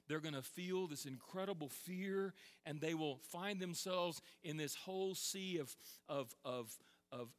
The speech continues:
friends of Satan and self and, and, and religion and all of those things. And all of these people will be there.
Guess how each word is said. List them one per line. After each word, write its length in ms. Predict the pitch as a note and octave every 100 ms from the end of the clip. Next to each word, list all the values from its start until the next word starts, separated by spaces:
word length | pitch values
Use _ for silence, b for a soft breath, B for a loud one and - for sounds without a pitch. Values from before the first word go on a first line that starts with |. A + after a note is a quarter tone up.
| _ -
friends 440 | - E3 G3 D#3+
of 100 | C#3+
Satan 600 | - - F3 F#3+ F3+ F#3+ B2+
and 100 | C3
self 600 | - F3 F3+ F#3+ G3 -
and, 200 | B2 A#2+
and, 240 | B2+ B2+ A2+
and 200 | A2+ A#2+
religion 500 | A#2 B2 D#3+ D#3 G#3
and 100 | F3
all 220 | C3 D3+ F3+
of 60 |
those 200 | F3 E3+
things. 460 | - F3 F3+ F3+ - B B
And 160 | - C#3+ C#3+
all 180 | D#3
of 80 | F#3+
these 200 | F3+ F3+
people 320 | - G3 E3+
will 120 | D#3+ D3+
be 160 | E3+
there. 280 | D3 C#3+ C3+